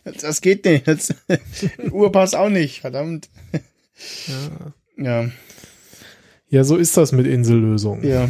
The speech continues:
Speaker 1: ansonsten haben die verwirrten Gesichter, äh, beim Bezahlen mit Uhr oder Telefon abgenommen. <laughs> Also es ist nicht mehr so dieses, „Was war noch die denn da? <laughs> Was hat sie jetzt schon bezahlt?“ <laughs>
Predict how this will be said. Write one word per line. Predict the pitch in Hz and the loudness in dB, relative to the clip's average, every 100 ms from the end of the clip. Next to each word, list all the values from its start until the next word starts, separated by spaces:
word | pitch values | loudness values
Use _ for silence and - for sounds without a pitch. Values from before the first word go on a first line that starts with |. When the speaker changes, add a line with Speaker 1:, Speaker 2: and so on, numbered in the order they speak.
| 143 | -2
Speaker 1:
ansonsten | 139 143 - 165 143 | 0 0 0 0 0
haben | 135 143 | 2 0
die | 143 139 131 127 - _ | 0 0 0 -4 -8 _
verwirrten | 135 131 147 147 _ 143 147 | -4 0 -2 -2 _ 0 0
Gesichter, | 135 131 143 - 147 131 131 90 101 117 127 123 123 120 117 | 0 0 -2 -2 0 2 2 0 -4 -2 0 2 2 0 -2
äh, | - | -6
beim | - 123 117 120 120 123 | -6 -2 0 0 -2 -4
Bezahlen | 120 - 117 117 | -6 -2 0 0
mit | 113 - - - | -2 -6 -10 -8
Uhr | - 120 117 | -4 0 0
oder | 113 | -2
Telefon | 107 - 113 - 113 | -4 -4 -6 -2 -4
abgenommen. | - - - 98 98 110 - | -4 -8 -4 -2 0 -2 0
<laughs> | 147 - | -2 0
Also | 127 110 110 | -2 -2 -2
es | 104 - | -6 -8
ist | 123 - | -10 -6
nicht | 117 | -6
mehr | 107 | -4
so | 107 | -4
dieses, | 104 107 107 123 123 - | -4 -4 2 2 2 -2
„Was | - | -8
war | 120 | -6
noch | 110 120 | -4 -4
die | 123 160 | -2 -2
denn | 147 | 0
da? | 143 123 143 160 180 185 | 0 -2 2 0 0 -10
<laughs> | _ - - - | _ -20 -20 -6
Was | 151 143 | -4 2
hat | 160 - | 2 4
sie | 156 | 2
jetzt | 147 - | 2 0
schon | 147 | 0
bezahlt?“ | 139 - 127 139 170 196 | -2 -6 -6 -4 -4 -6
<laughs> | 127 | -8